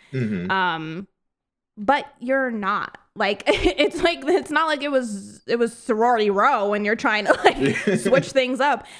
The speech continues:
Speaker 2: I, it's not that. You, you already had a movie that was like that. So I guess you're just saying that you're gonna, like, do more of that,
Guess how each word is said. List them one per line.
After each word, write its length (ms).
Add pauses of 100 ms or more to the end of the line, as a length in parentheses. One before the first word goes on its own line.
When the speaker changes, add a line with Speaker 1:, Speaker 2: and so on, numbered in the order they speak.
(140)
Speaker 2:
I, 40
it's 440
not 420
that. 400
You, 460
you 180
already 200
had 300
a 40
movie 280
that 160
was 160
like 240
that. 300
So 500
I 120
guess 400
you're 180
just 200
saying 260
that 100
you're 120
gonna, 200
like, 240
do 160
more 340
of 140
that, 300